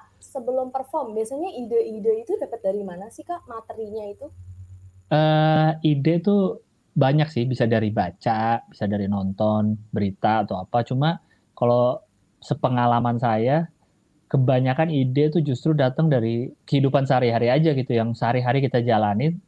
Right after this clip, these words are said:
Speaker 2: tanpa sadar itu semua bisa jadi materi gitu. Kayak, kayak saya punya materi soal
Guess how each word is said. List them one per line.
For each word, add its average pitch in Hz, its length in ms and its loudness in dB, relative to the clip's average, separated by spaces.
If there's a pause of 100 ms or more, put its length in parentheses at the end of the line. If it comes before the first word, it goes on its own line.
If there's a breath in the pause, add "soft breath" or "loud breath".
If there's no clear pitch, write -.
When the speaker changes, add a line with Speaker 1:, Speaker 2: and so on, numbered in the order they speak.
(540)
Speaker 2:
tanpa 127 320 0
sadar 123 400 2
itu 135 160 0
semua 131 240 0
bisa 131 240 2
jadi 107 320 2
materi 123 400 2
gitu. 110 160 -2
Kayak, 104 320 -12
kayak 110 240 -4
saya 117 240 0
punya 113 240 -6
materi 107 400 -8
soal 101 320 -6